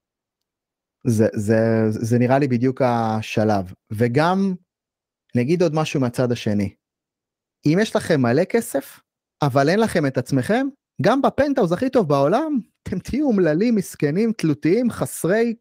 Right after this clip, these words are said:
כל איזושהי חוויית חיות אמיתית, כי תמיד יהיה את הדירה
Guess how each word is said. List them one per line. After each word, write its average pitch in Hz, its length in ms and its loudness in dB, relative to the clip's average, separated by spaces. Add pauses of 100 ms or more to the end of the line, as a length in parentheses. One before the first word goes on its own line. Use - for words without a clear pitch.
כל 220 420 0 (420)
איזושהי 208 600 -2
חוויית 160 520 -2
חיות 190 560 0
אמיתית, 131 540 0 (500)
כי 170 120 -2
תמיד 202 400 0
יהיה 185 320 2 (920)
את 151 200 -2
הדירה 156 1040 -2